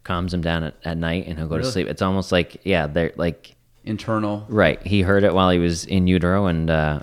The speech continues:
Speaker 1: it still works. But that was, yeah, that was pretty cool. That was fun, being
Speaker 2: Did
Speaker 1: on Letterman.
Speaker 2: Did, uh,
Speaker 1: Not
Speaker 2: y-
Speaker 1: being on Letterman, but being at Letterman. <laughs>
Speaker 2: Oh, you were a guest, too?
Speaker 1: Yeah.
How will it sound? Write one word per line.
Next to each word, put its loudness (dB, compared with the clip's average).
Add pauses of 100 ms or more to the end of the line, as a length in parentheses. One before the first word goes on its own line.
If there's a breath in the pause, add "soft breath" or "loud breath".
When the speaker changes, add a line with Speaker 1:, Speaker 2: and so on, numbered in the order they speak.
Speaker 1:
it -6
still -2
works. -2
But -8
that 2
was, -6
yeah, -2
that 0
was -2
pretty -8
cool. -8 (140)
That -2
was 0
fun, -10 (100)
being -2
Speaker 2:
Did -4
Speaker 1:
on -6
Letterman. -4 (180)
Speaker 2:
Did, -2
uh, -2 (880)
Speaker 1:
Not -2
Speaker 2:
y- -8
Speaker 1:
being 0
on -2
Letterman, -6
but -6
being -4
at -6
Letterman. 8 (140)
<laughs> -16
Speaker 2:
Oh, 2
you 6
were 6
a 4
guest, -2
too? 6
Speaker 1:
Yeah. 8